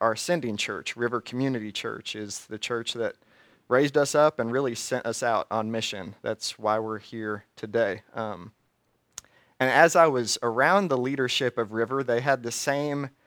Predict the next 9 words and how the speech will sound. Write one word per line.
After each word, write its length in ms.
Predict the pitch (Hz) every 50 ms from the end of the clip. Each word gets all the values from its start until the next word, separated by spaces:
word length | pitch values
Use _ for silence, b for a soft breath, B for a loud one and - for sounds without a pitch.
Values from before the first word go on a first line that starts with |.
| b b b b b b
gravitational 840 | - 135 131 135 123 127 - - 143 131 131 127 - 127 113 110
pull, 360 | 104 - - 151 160 165 156
and 100 | 139 127
I'd, 160 | 127 135 135 - -
I'd 140 | 135 135
wonder 340 | 127 127 151 220 262 233 160
to 160 | 131 - -
myself 480 | 127 120 120 113 - - 135 123 123 -
sometimes, 640 | - 135 123 120 - - 127 123 120 120 120 - -